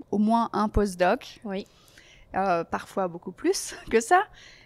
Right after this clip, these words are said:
Speaker 1: Et, euh, bah, du coup, moi, j'ai pu, euh, vivre, euh, bon, en France. J'ai fait mon doctorat en France, mais ensuite, j'ai vécu, euh, trois ans en Afrique du Sud
Speaker 2: Ok.
Speaker 1: pour mon premier postdoc.
Speaker 2: Ok.
Speaker 1: Et ensuite, en Allemagne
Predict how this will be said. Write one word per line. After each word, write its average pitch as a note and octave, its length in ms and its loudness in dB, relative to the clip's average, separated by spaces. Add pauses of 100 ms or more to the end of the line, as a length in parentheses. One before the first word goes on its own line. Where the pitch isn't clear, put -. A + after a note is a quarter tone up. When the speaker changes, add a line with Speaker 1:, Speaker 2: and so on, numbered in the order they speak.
(120)
Speaker 1:
Et, F#3+ 200 2
euh, F#3 340 2
bah, F#3+ 140 0
du G3 120 -8
coup, - 160 -2
moi, C4 140 4
j'ai G3 160 -2
pu, A#3 320 -4
euh, F#3+ 200 2
vivre, G3+ 380 -6
euh, F3+ 180 0
bon, F3+ 180 -4
en G3 80 -2
France. D#4 280 2
J'ai C4 80 -2
fait - 120 -8
mon G3 120 -4
doctorat F#3+ 320 -6
en F#3+ 80 -4
France, D4+ 320 -2
mais A3 80 2
ensuite, G3+ 280 -6
j'ai F#3 200 -4
vécu, G3 640 -8 (420)
euh, F#3 100 0
trois G#3 340 0
ans G3+ 320 0
en G3+ 120 0
Afrique F#3+ 260 -6
du F3+ 100 -10
Sud D#4+ 340 -2 (300)
Speaker 2:
Ok. G3+ 100 -8
Speaker 1:
pour A3 100 0
mon G3+ 120 0
premier G3+ 240 -2
postdoc. F#3+ 540 -4 (100)
Speaker 2:
Ok. G3 140 -8
Speaker 1:
Et F#3+ 100 -6 (120)
ensuite, A3+ 360 -4
en G#3+ 100 0
Allemagne G3 360 2